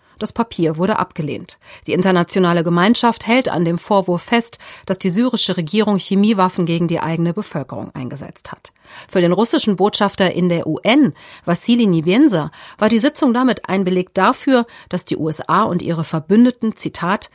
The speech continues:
"die internationale Politik weiter ins Reich der Mythenbildung bewege." Mythen, die sich London, Paris und Washington ausgedacht hätten. Die russische Führung beharrt darauf, dass der mutmaßliche Giftgasangriff inszeniert sei und es vor Ort keine Beweise gebe.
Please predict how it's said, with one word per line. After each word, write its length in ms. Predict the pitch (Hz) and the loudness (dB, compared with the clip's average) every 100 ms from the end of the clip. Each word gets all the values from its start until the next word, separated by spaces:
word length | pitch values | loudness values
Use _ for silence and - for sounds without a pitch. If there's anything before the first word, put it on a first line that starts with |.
| _ - - | _ -20 -10
"die 80 | - | -4
internationale 920 | - 294 277 220 190 - 185 165 160 | 0 2 2 0 -2 -2 -2 0 -2
Politik 680 | - 175 160 - - 269 - - | -4 -4 -4 -4 -2 -2 -4 -6
weiter 460 | 160 208 254 220 | -2 0 2 0
ins 260 | 170 - 170 | 0 -4 -2
Reich 300 | 175 202 - | -2 -2 0
der 160 | 175 | 2
Mythenbildung 800 | 180 196 - 185 147 147 151 151 | 4 4 4 0 0 -2 -2 -2
bewege." 480 | 151 151 165 165 156 - _ - _ _ | -2 -2 0 0 -4 -6 _ -20 _ _
Mythen, 360 | 196 254 226 180 | 4 4 4 0
die 120 | 170 | 0
sich 200 | 165 - | -2 0
London, 360 | 175 214 190 180 | 2 2 2 0
Paris 380 | 180 175 180 | -2 -2 -4
und 120 | 175 156 | -6 -6
Washington 500 | 156 - 180 190 - | -4 -4 -4 -4 -6
ausgedacht 580 | 151 143 - 139 - - | -6 -8 -10 -12 -10 -12
hätten. 220 | - - - _ _ _ _ - | -12 -14 -16 _ _ _ _ -2
Die 60 | |
russische 420 | 175 240 277 - | 2 2 0 -4
Führung 440 | 185 - 240 262 190 | -4 2 4 4 2
beharrt 380 | 156 165 233 220 | 0 0 0 0
darauf, 360 | 165 160 226 | -2 -2 -2
dass 140 | - 185 | -4 -4
der 120 | 160 | -2
mutmaßliche 600 | 175 220 185 175 170 160 | -2 -2 -4 -4 -4 -4
Giftgasangriff 880 | 175 180 - 190 - 185 185 196 - | -4 -4 -4 -4 -4 -4 -4 -6 -6
inszeniert 680 | 170 - - 165 185 214 | -6 -6 -6 0 0 0
sei 240 | - 233 247 - - | 0 0 0 -6 -10
und 140 | - 165 | -6 -4
es 140 | - | -6
vor 340 | - 208 - - | -6 -2 -2 -2
Ort 300 | 170 - - | -4 -6 -8
keine 260 | 151 165 | -4 -4
Beweise 400 | 175 170 147 143 | -2 -2 -4 -6
gebe. 380 | - 131 180 | -10 -12 -12